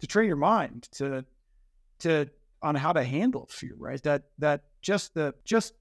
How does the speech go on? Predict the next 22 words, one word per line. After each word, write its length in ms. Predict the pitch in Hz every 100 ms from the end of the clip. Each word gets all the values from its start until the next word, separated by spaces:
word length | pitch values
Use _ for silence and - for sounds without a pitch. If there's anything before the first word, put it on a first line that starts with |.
| _ _
being 260 | 190 240 226
afraid 380 | - 160 170 208
of 60 |
something 360 | - 196 214 180
in 180 | 170 170
and 120 | 175
of 120 | 165
itself 640 | 147 151 - 147 190 - _ _
doesn't 300 | 196 185 185
mean 320 | 175 180 139 - _ _ _ _ _ _ _ _ _ - -
you, 220 | 175 160 170
you 140 | 147 147
know, 60 |
that's 200 | 147 165
your 80 | 151
mind 200 | 151 151
trying 160 | 151 143
to 40 |
protect 440 | - - 196 - -
you 60 |
from 240 | - _ _
something, 220 | -